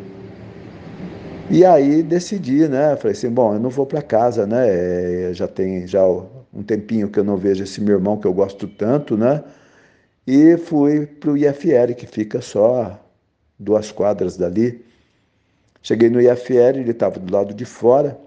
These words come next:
E eu falei, "Meu irmão, se Deus colocou a gente junto aqui no mesmo instante,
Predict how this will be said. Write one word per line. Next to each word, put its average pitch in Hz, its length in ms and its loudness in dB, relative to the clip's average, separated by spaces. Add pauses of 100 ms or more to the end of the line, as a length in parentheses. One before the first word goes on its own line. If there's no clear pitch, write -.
(1300)
E 139 40 4
eu 139 100 8
falei, 135 220 4
"Meu 120 140 2
irmão, 123 400 0 (1600)
se - 200 -2
Deus 147 960 2 (1000)
colocou 143 460 4
a 127 80 6
gente 123 340 -4
junto 104 540 -4 (100)
aqui 113 560 -4 (600)
no 107 100 -2
mesmo 117 380 4
instante, 131 760 0